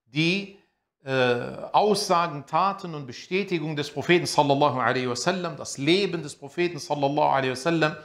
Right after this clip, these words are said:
also das Wissen über Allah und diese Religion.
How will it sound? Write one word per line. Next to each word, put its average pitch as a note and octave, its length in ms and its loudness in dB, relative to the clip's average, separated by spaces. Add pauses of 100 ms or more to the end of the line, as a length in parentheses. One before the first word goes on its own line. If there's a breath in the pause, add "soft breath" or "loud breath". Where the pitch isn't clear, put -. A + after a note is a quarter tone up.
(380 loud breath)
also G3+ 320 4
das E3+ 360 2
Wissen F3 400 0 (440)
über F#3+ 360 4
Allah F3 360 4
und F#3 120 -2
diese D#3 220 0
Religion. A#2+ 560 -4